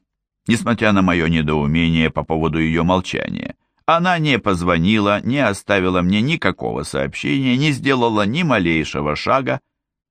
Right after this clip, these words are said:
Прошло несколько недель, так что пришлось зашевелиться самому Микелю,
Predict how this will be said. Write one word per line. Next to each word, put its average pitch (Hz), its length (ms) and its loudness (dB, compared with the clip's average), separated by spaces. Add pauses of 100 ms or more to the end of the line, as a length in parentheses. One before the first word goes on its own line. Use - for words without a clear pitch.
(480)
Прошло 123 460 2
несколько 98 600 0
недель, 95 480 0 (720)
так 92 200 0
что 113 160 2
пришлось 104 460 0
зашевелиться 95 760 0
самому 92 560 2
Микелю, 78 640 0